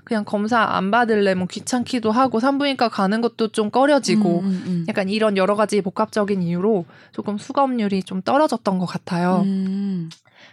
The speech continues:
Speaker 1: 그런데 또 통계를 보니까 아무래도 살아있는 분의 연령은 사십 대, 오십 대에서보다 육십 대, 칠십 대가 적잖아요. 전체 연령은.
Speaker 2: 네.
Speaker 1: 그러다 보니 이제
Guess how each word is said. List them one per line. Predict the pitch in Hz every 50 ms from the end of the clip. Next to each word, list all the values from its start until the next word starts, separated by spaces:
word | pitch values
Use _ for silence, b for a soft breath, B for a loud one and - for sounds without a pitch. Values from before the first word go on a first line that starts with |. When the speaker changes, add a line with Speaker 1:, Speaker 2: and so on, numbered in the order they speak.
| B
Speaker 1:
그런데 | _ - 214 208 208 214 247 262 277 285 b b b b b b b b b b b b
또 | - 277
통계를 | - - 392 381 370 381 392 359 330 -
보니까 | - 185 175 180 175 - 214 208 180 170 190 B B B B B B B - - - -
아무래도 | - 214 226 254 285 285 277 262 240 247 240 233 214 - - _ _ _ _ _ _ _ _ -
살아있는 | - - 415 440 453 466 466 440 415 392 370 370 349 320 311
분의 | 269 269 254 254 233
연령은 | 190 170 175 185 196 208 214 214 226 226 226 233
사십 | 240 - - - 370 349 - - - -
대, | - 311
오십 | 269 208 180 175 - 233 226 -
대에서보다 | 240 226 226 226 220 208 208 208 202 208 202 196 175
육십 | 180 180 - - 233 -
대, | 247 240
칠십 | 247 - 302 285 - 285 -
대가 | - 247 233 214 208 180 - - -
적잖아요. | - - - 190 - - 262 240 214 190 175 170
전체 | - 202 196 196 - - 190
연령은. | 175 170 175 180 180 170 170 165 165
Speaker 2:
네. | 196 196 202 240 285 - - _
Speaker 1:
그러다 | - - 226 220 226 220 202
보니 | 196 190 185
이제 | 190 185 -